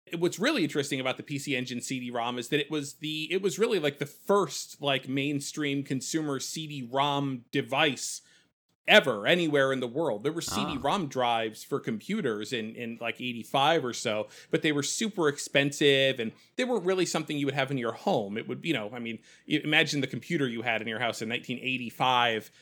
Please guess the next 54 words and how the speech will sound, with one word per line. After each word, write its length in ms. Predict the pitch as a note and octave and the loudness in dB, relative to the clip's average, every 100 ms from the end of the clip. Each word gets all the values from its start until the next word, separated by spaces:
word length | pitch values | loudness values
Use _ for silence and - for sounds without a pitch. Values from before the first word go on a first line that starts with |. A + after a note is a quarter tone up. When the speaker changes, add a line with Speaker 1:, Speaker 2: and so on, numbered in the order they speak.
| _ - | _ -2
Speaker 1:
It 260 | D3+ C#3 | 2 4
was 140 | D#3+ C#3+ | 4 4
not 180 | D3+ | 2
something 200 | C#3 C#3 | 2 -2
you'd 80 | B2 | -2
be 80 | A#2+ | -2
buying 260 | B2+ B2+ A#2 | 0 0 -2
a 20 | |
C 220 | - C#3+ | -6 -6
D 120 | A#2+ | -4
rom 260 | A#2 D3 D#3+ | 0 0 0
drive 260 | B2+ A2+ | 0 -2
for. 240 | - A2+ G#2 - _ | -2 -4 -4 -10 _
It 80 | - | 2
was 160 | D#3+ D#3 | 2 4
maybe, 180 | F3 | 4
like, 220 | D#3+ C#3+ C#3 | 6 4 2
institutional 840 | F3+ - C#3+ - F3+ - G3 F#3 | -2 -2 -6 -2 -2 0 2 2
use, 320 | F3+ G3 F#3+ | 2 0 2
like 100 | C#3+ | 2
a 60 | B2+ | 2
library 640 | A#2 B2 D3+ C#3+ D3+ D#3 | 2 2 2 4 2 2
might 220 | D3+ D3+ D3+ | 2 0 0
use 220 | D#3+ D3 | -4 2
it 200 | E3 D#3+ _ _ | 2 0 _ _
to 80 | - | -6
have 240 | A#2+ B2 A2+ | 0 0 2
a, 220 | A2 A#2 | -2 -2
an 60 | B2 | -2
electronic 480 | B2+ - C3 B2 | -2 2 0 2
encyclopedia 880 | A#2+ G#2+ B2 - G#2+ G3 F3+ E3+ D#3+ | -2 -2 -2 -2 -8 -6 0 2 2
sort 200 | D#3+ D#3+ | 2 0
of 60 | D3+ | 0
a 60 | |
thing. 260 | D3+ D3 C#3+ - _ _ | 0 0 0 -8 _ _
Speaker 2:
Mm-hmm. 300 | B2 A2+ C3+ F3 _ - | -2 0 -4 -6 _ 0
Speaker 1:
But 120 | E3+ | 4
anyway, 340 | A#3+ B3+ D3 C3 | 6 6 4 4
so 160 | D3+ | 2
the 80 | C#3 | -2
C 220 | C#3 A3 | -2 -4
D 100 | G3+ | -2
rom, 440 | D#3+ C#3+ C#3+ C#3+ C#3+ - | 2 2 2 -2 -6 -2
uh, 320 | C3+ B2 A#2+ | 2 4 2
comes 260 | - D#3 C#3 | 0 0 2
out 160 | C3+ C3+ | 2 0
for, 180 | A#2+ | -4
for 140 | A#2+ C3+ | -4 -8
P 160 | - | -6
C 180 | D3+ D3 | -4 0
Engine 260 | C#3+ D3 B2 | 0 0 -2
in 60 | |
nineteen 280 | B2 C3+ C3+ | -2 -2 -4
eighty-eight. 580 | B2+ C3 C#3+ F3 C#3+ - | -6 -4 2 2 2 -4